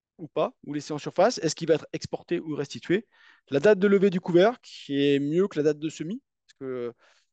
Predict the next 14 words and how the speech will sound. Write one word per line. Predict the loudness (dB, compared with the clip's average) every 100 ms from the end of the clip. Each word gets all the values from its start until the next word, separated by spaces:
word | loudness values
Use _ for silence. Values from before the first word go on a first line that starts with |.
| _ _ _
on, | -16 -12 -10 -10 -14 -16 -18
on | -14
peut | -14
semer | -12 -6 -4
à |
une | -2
date | 0 -2 -2
et | -10 -12
que | -8
ça | -6
lève | -6 -6
un | -12 -8
mois | -4 -4 -6
après. | -10 -10 -12